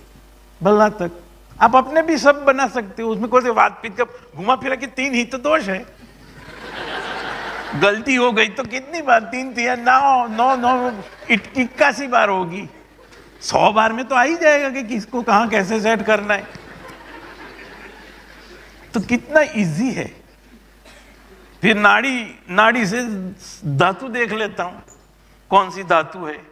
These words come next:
और उस धातु से हिसाब से उसकी दवाई। हम, आपके यहाँ तो वो पाचक भी हैं, मेरे यहाँ तो पाचक भी नहीं थे, मैंने बनाए <clears throat> मेरी प्रैक्टिस के लिए।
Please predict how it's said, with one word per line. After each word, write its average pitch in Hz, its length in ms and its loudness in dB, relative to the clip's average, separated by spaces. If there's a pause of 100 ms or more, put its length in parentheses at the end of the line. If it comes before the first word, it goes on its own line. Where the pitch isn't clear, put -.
(540)
और 214 140 2
उस 226 140 0
धातु 226 340 4
से 202 180 -6
हिसाब 190 320 0
से - 220 -8 (300)
उसकी 233 280 -2
दवाई। 233 360 2
हम, 208 200 0
आपके 185 320 0
यहाँ 214 160 -2
तो 214 140 -8
वो 214 120 -2
पाचक 208 380 0
भी 208 200 -12
हैं, 180 300 -8 (600)
मेरे 170 220 2
यहाँ 190 160 4
तो 196 60 -6
पाचक 202 320 0
भी 202 160 -6
नहीं 208 200 -2
थे, 185 180 -2
मैंने 190 300 0
बनाए 214 400 2 (1200)
<clears throat> 190 60 0 (320)
मेरी 170 320 2
प्रैक्टिस 165 460 -4
के - 140 -8
लिए। 143 300 -4